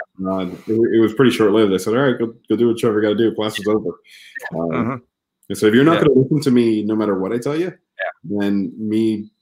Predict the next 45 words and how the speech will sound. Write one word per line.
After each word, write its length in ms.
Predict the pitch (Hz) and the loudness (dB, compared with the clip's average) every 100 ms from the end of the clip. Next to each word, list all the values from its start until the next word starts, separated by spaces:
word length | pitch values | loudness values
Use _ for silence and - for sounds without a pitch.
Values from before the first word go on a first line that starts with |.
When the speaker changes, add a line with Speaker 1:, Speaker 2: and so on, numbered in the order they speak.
| _ _ - | _ _ -2
Speaker 2:
wasting 420 | 123 113 - 110 | 2 2 2 0
my 140 | 101 98 | 0 -4
time 300 | 101 98 98 | -4 -6 -4
being 180 | 98 95 | -4 -4
your 120 | 87 | -4
instructor 580 | 87 - 95 92 90 87 | -6 -8 -8 -2 -2 0
isn't 400 | - 92 90 - | -2 -4 -6 -4
gonna 140 | 90 | -2
work 200 | 87 90 | 0 0
out 140 | 90 87 | -2 -2
in 120 | 85 | -2
any 240 | 92 92 87 | -2 -2 -2
way, 240 | 82 82 | -4 -4
shape, 240 | - 85 | -4 -4
or 60 | - | -4
form. 320 | - 92 85 | -4 -4 -4
So 180 | - 87 | -4 -2
Speaker 1:
Nope. 220 | 90 90 95 _ - | -2 -2 -6 _ 0
Speaker 2:
go 140 | 107 | 2
do 100 | 117 | 4
what 100 | 113 | 4
you 60 | 113 | 4
gotta 140 | 117 | 2
do. 60 | 110 | 2
Speaker 1:
Yep. 100 | 113 - _ _ - 123 - | 0 -4 _ _ -14 -10 -6
Speaker 2:
Hopefully 280 | 104 113 | 0 2
I 40 | 107 | 4
won't 160 | 104 | 2
see 80 | 113 | 0
you 60 | 107 | 0
in 80 | 98 | 0
the 40 | |
chamber. 320 | 104 95 - _ _ _ - | -2 -4 -6 _ _ _ -10
Speaker 1:
Yep, 100 | - _ | -10 _
exactly. 380 | 104 107 95 82 - | -10 -8 -8 -10 -6
I 120 | 107 107 | -2 -2
don't, 220 | 107 110 | -2 -2
I 100 | 101 | -2
don't 160 | 104 104 | -2 -6
need 180 | 104 | -6
that 200 | 101 98 | -2 -4
sort 160 | - 98 | -2 -4
of 60 | 90 | -2
headache. 280 | 90 85 - | -2 -4 -6
So 300 | 90 80 | -4 -4